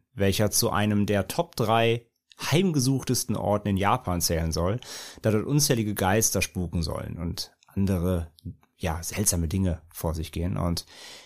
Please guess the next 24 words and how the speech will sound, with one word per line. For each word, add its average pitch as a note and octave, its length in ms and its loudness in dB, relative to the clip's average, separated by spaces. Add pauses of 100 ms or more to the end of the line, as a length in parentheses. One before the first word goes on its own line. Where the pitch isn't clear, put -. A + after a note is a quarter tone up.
(460)
dieser D#3 140 4
befindet E3 420 2
sich D3+ 260 4
in A#2 120 2
der A#2 100 2
Präfektur C3+ 880 0 (120)
Fukuoka D3 800 2 (300)
und B2 160 0
ist - 180 0
ein B2+ 240 2
beliebtes - 420 0
Reiseziel, G#2+ 680 2
ja, F#2+ 100 -2
bei G2+ 160 0
Geisterjägern F#2 720 2
und F2+ 120 -4
YouTubern, F2 460 0
die E2+ 80 0
sich E2+ 120 -4
da F2+ 100 -2
eben F2+ 180 -2
umschauen F#2 480 0
wollen F2+ 300 0
und F2+ 240 -2